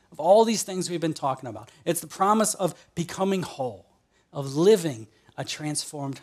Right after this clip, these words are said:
life. And there's nothing better. No sin, no addiction, no experience can,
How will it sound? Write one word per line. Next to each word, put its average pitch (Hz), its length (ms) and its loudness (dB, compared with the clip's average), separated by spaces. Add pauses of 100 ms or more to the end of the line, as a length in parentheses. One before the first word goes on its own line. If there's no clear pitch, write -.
life. 117 300 -12
And 127 100 -16
there's 131 140 -18
nothing 160 520 -8 (440)
better. 117 560 -8 (1200)
No 175 340 2
sin, 139 440 -6 (260)
no 180 360 2
addiction, 139 600 -6 (180)
no 208 320 6
experience 117 1000 -6 (680)
can, 147 220 -8